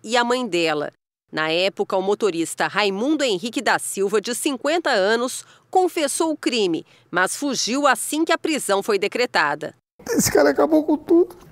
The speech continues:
Speaker 2: Hoje era pra ele tá comigo no comércio, né? Tomando conta, ju-, me ajudando, né?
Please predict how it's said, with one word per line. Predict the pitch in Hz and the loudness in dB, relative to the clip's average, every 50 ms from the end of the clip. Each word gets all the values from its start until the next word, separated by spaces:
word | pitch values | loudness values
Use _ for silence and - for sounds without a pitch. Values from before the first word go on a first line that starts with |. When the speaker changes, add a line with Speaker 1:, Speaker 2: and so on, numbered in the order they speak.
| - - - | -20 -20 -14
Speaker 2:
Hoje | - - - 247 233 180 160 233 | -4 0 2 2 2 2 4 4
era | 214 220 220 226 196 | 4 4 4 2 2
pra | - 233 220 | 4 4 4
ele | 220 226 220 | 4 2 0
tá | 185 - - 185 180 180 175 170 175 170 - - - _ _ - - - - - - _ _ - - - - - - - - - | -4 -2 0 2 2 4 2 2 0 -2 -4 -8 -12 _ _ -20 -20 -20 -20 -20 -20 _ _ -20 -20 -20 -18 -20 -20 -20 -10 -4
comigo | - 220 208 - 254 254 247 - 302 339 381 - - | -2 0 2 2 0 0 0 0 0 0 -2 -2 -4
no | - 226 | -6 -2
comércio, | - 233 220 233 226 240 254 254 - - 240 | 0 0 2 2 2 2 2 0 0 0 0
né? | - 269 247 247 247 - - - - - - - - - - - - - - - _ _ _ _ _ _ _ _ _ _ _ _ _ _ _ _ _ _ - - _ - - - | 2 2 2 0 0 -6 -12 -12 -12 -12 -14 -20 -20 -14 -12 -10 -10 -10 -12 -14 _ _ _ _ _ _ _ _ _ _ _ _ _ _ _ _ _ _ -20 -20 _ -18 -8 -2
Tomando | 170 151 139 156 151 135 | 0 2 2 2 2 0
conta, | - - 170 185 196 214 214 - - 180 165 - - - - - - - - - - - - - - - - - _ _ _ _ _ _ - | 2 2 2 4 4 2 0 0 0 0 0 0 -4 -10 -20 -20 -20 -20 -20 -20 -20 -20 -20 -20 -20 -20 -20 -20 _ _ _ _ _ _ -8
ju-, | 139 117 160 156 170 | -4 -2 -2 -2 0
me | 190 196 | 0 2
ajudando, | 180 156 143 165 240 285 - - 247 226 | 2 0 -2 0 2 2 2 0 -2 -4
né? | 240 254 175 | -4 -4 -6